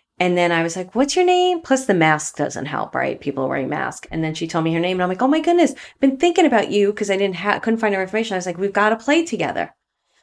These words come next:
So here was another person who came into my arena. So I'm like, "Oh, good, I'm building." Oh, and right before that, another woman I know drove by and was like, "Hey, I'm playing doubles again," 'cause some people won't play doubles and stuff. And I was like, "Great, know it." So there you go, right?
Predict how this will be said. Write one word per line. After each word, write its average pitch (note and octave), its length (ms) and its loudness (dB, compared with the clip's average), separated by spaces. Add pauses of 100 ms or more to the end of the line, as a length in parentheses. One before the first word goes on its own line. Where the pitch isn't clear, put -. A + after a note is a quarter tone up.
So F#3+ 180 -4
here F#3+ 160 0
was F#3 100 -4
another C4+ 320 4
person E3 420 -2
who D#3+ 100 -2
came D#3+ 220 -2
into D#3+ 160 -6
my D#3+ 140 -4
arena. D3 340 -2
So F3+ 120 -8
I'm F3 80 -4
like, F3+ 160 -8
"Oh, A3+ 300 -10
good, B3 240 -2
I'm E3 80 -4
building." A3 280 -2 (200)
Oh, A3+ 140 10
and G#3 100 6
right A3 180 8
before D#4 420 6
that, F3 320 4 (280)
another G#3 360 4
woman F#3 300 0
I E3 100 -2
know D#3+ 200 0
drove D#3+ 340 -2
by D#3+ 260 2
and E3+ 120 -2
was F3+ 180 -4
like, G#3 200 0
"Hey, F#4 220 6
I'm D#4+ 100 4
playing D#4+ 280 4
doubles D#4 340 2
again," G3 420 0
'cause E3 140 -4
some E3 140 -4
people D#3+ 220 -4
won't D3+ 140 -2
play D3 120 -2
doubles D3+ 400 -2
and - 100 -10
stuff. - 320 -4 (320)
And F#3+ 140 2
I - 20 6
was G3+ 120 2
like, A3+ 140 2
"Great, D4+ 640 2
know C#4 240 6
it." F3 160 2
So G3 260 0 (160)
there F3 140 2
you E3 120 2
go, - 380 -6
right? F3 340 0